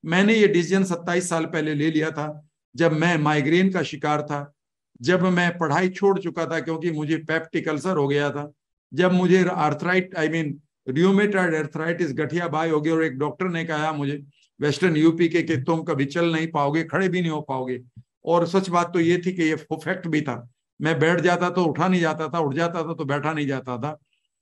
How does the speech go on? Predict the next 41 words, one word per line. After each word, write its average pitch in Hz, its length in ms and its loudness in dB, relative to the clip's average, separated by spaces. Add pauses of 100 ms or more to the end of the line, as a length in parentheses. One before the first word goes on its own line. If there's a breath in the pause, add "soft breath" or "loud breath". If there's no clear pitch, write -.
(560)
और 151 140 4
उस 180 140 2
समय 185 240 4
मुझे 170 240 4
पता 165 260 0
चला 160 280 0
कि 165 140 -2
एक 151 160 -4
एनएलपी 175 400 -2
टेक्निक 156 520 -4
है 170 120 -2
और 147 160 2
मेरे 151 280 0
माइंड 160 320 0
में 165 140 -2
ही 151 120 0
इसका 156 240 -6
जवाब 135 380 -4
है। 123 240 -10 (600)
उस 175 160 -4
समय 196 200 4
आप 196 200 4
यक-, 165 320 -2
यकीन 185 300 2
नहीं 196 200 2
करेंगे 185 340 0
कि 180 160 -4
मैंने 165 400 -2 (360)
चौंतीस 175 380 0
साल 180 220 4
की 175 120 2
उम्र 180 220 2
में 170 180 0
एनएलपी 175 360 -2
सीखी। 165 640 -4 (140)
मेरे 165 200 4
पास 170 340 -2
पैसा 165 300 -2
भी 165 160 -2
नहीं 160 200 -4
था, 156 340 -8